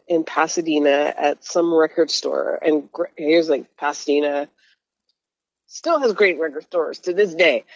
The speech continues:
But, um, but yeah, I was at, but I was at some Pasadena record store, and I remember asking my mom, like, I picked up this record, and it looked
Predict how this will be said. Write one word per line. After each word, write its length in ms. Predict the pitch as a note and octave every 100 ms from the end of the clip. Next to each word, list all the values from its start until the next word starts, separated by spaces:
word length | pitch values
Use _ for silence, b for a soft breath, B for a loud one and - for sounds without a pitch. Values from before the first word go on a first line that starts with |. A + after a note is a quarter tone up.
| B B
But, 180 | - A#3 A3
um, 400 | G3 F3+ F3 E3+ -
but 180 | A3+ G#3+
yeah, 280 | G#3+ B3+ E3+ -
I 60 | G3+
was 160 | A3+
at, 80 | C4 - _
but 180 | A3+ G#3
I 140 | G3 G#3+
was 120 | A#3
at 120 | A#3+
some 160 | A#3 A3
Pasadena 560 | - F#3+ - A3+ G#3+
record 360 | F3+ G#3+ - B3+
store, 460 | - D#3 C#3 C3+
and 100 | C3
I 40 | D#3+
remember 800 | E3 E3 E3+ F#3 G3 G3+ G3+ -
asking 440 | E3 E3 - E3+ D#3+
my 160 | D3+
mom, 580 | C#3+ D3+ F#3+ D#3 C3 C#3+
like, 160 | D3+ B2
I 80 |
picked 340 | - - E3 -
up 140 | F3+
this 180 | - D3+
record, 520 | C#3 F3 - C#3 C#3
and 120 | C3+
it 160 | C3+ -
looked 520 | D#3 D#3 G#3 - -